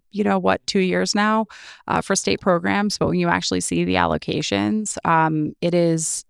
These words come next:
a staggering amount of money. Um, and so it is giving me pause about administration, but it also is a good reminder too, um, uh,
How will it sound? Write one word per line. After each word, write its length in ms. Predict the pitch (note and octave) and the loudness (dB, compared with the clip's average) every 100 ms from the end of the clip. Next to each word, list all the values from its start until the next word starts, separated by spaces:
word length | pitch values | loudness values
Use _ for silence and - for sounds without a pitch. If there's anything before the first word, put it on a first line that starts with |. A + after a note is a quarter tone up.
| _ - | _ -10
a 40 | |
staggering 580 | - - F3+ F#3+ F3 E3 | -6 0 2 2 0 -2
amount 260 | D#3+ D#3+ D#3+ | -2 -4 -4
of 100 | E3 | -4
money. 500 | D#3+ D#3 D3 C#3 - F3+ - | -2 0 0 -2 -8 -12 -4
Um, 560 | F#3+ E3+ D#3+ - - - | 0 2 2 -2 -6 -8
and 200 | - F3+ | -4 0
so 100 | F#3 | 2
it 100 | F3 | 4
is 140 | F#3 F3 | 2 0
giving 220 | E3 F3 | 0 0
me 100 | D#3+ | 0
pause 380 | - - E3+ D#3+ | -2 0 0 0
about 280 | D#3 D3+ D#3+ | -2 -2 -2
administration, 920 | D#3 D3+ - - B2+ - F3+ E3 D#3 | -4 -4 -4 -2 0 0 0 0 2
but 200 | E3 - _ | 0 -2 _
it 140 | F#3 F3+ | -2 0
also 280 | G3+ A#3+ | 2 0
is 120 | B3+ B3 | -2 -2
a 40 | |
good 140 | A#3 | -6
reminder 460 | A3 F3+ F3 F3 E3+ | -4 -2 -2 -2 -4
too, 520 | - F3+ E3 D#3+ D#3+ - - - _ - | -4 -2 0 0 -4 -8 -20 -20 _ -2
um, 580 | F3+ D#3+ D#3 D#3 D3+ C#3+ _ _ - | 2 2 2 0 -4 -8 _ _ -14
uh, 260 | - - | -10 -8